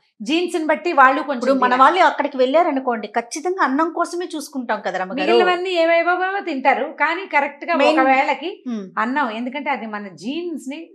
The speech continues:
Speaker 1: సాటిస్ఫై చేస్తుంది.
Speaker 2: మెయిన్.
Speaker 1: తప్పకుండా అది తినాలి, మానేయద్దు అన్నం.
Speaker 2: మెదడు చురుగ్గా పనిచేస్తదండి.
Speaker 1: ఉమ్.
Speaker 2: అన్నం తినకపోతే రమ్మగారు ఏదైనా డైట్లు చేసినప్పుడు
Speaker 1: ఎంత
Speaker 2: విపరీతమైన కోపం,
Speaker 1: ఉమ్, అలసట.
Speaker 2: అలసట.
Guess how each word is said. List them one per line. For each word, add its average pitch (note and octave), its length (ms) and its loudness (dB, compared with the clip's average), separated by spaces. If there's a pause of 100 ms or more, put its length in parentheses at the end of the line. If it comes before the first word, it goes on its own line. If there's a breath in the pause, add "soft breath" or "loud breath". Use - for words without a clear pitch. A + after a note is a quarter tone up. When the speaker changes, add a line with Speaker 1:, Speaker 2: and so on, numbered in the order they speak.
Speaker 1:
సాటిస్ఫై A3+ 500 -4
చేస్తుంది. F3+ 520 -12 (640)
Speaker 2:
మెయిన్. F#3+ 220 -14
Speaker 1:
తప్పకుండా A#3+ 580 -4
అది G#3+ 320 -8
తినాలి, F#3+ 400 -14 (840)
మానేయద్దు G#3 680 -6 (120)
అన్నం. E3 220 -20 (260)
Speaker 2:
మెదడు G#3+ 320 -4
చురుగ్గా B3 460 -4
పనిచేస్తదండి. A3 1000 -6
Speaker 1:
ఉమ్. F3+ 240 -20
Speaker 2:
అన్నం C#4 320 0
తినకపోతే C4+ 560 -2
రమ్మగారు G#3 340 -4
ఏదైనా G#3+ 240 -6
డైట్లు A#3 380 -4
చేసినప్పుడు G#3 680 -10
Speaker 1:
ఎంత F#3+ 240 -8
Speaker 2:
విపరీతమైన B3 640 4
కోపం, C#4 480 4 (320)
Speaker 1:
ఉమ్, E3 340 -20
అలసట. A3+ 340 -2
Speaker 2:
అలసట. C4+ 800 2